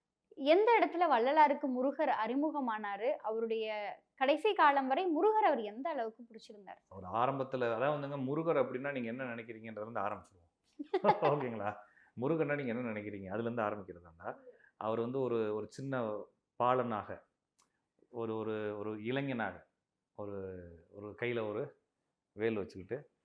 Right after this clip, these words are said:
Speaker 2: இந்த பக்கம் தண்டத்தை வச்சுக்கிட்டு, அஹ், எப்பயும் போல அந்த பழைய ட்ரெஸ், ட்ரெஸ் கோடிங்ல இந்த கிரீடெல்லாம் வச்சுக்கிட்டு, மீசையெல்லாம் இல்லாம லிப்ஸ்டிக் போட்டுக்கிட்டு, இப்படிதான் நினைக்கிறோம்.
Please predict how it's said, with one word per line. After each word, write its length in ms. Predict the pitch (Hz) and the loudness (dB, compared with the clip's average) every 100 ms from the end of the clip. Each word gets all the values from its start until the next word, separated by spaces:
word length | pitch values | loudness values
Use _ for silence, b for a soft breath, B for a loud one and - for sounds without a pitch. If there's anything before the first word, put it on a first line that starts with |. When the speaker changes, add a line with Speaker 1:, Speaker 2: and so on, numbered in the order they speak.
| _ _ | _ _
Speaker 2:
இந்த 200 | - 110 | -12 -8
பக்கம் 160 | 110 110 | -6 -4
தண்டத்தை 360 | 104 110 113 101 | -4 -4 -8 -8
வச்சுக்கிட்டு, 420 | 90 95 92 131 107 98 85 85 _ _ _ _ - | -12 -16 -8 -4 -4 -4 -8 -14 _ _ _ _ -8
அஹ், 40 | |
எப்பயும் 400 | 120 131 131 147 | -4 -4 -4 -4
போல 120 | 139 | -2
அந்த 120 | 131 | -2
பழைய 300 | - 123 127 | 0 2 2
ட்ரெஸ், 420 | 107 113 - 131 - 107 | 0 -4 -6 -14 -18 -8
ட்ரெஸ் 200 | 123 - 135 | -6 -4 -4
கோடிங்ல 440 | 117 101 104 139 - _ _ _ 113 | -2 -2 -6 -6 -10 _ _ _ -10
இந்த 360 | 107 98 95 92 | -2 0 0 -2
கிரீடெல்லாம் 380 | 110 104 101 | -4 -2 -4
வச்சுக்கிட்டு, 480 | 98 85 85 87 113 _ _ _ _ _ 117 | -8 -12 -18 -18 -18 _ _ _ _ _ -10
மீசையெல்லாம் 320 | 117 113 110 | -6 -4 -4
இல்லாம 220 | 98 104 | -6 -8
லிப்ஸ்டிக் 400 | 101 - 117 101 | -10 -10 -12 -10
போட்டுக்கிட்டு, 340 | 92 85 90 123 _ _ | -12 -12 -14 -16 _ _
இப்படிதான் 440 | _ _ 104 104 | _ _ -10 -8
நினைக்கிறோம். 500 | 131 113 104 98 95 | -6 -6 -6 -8 -10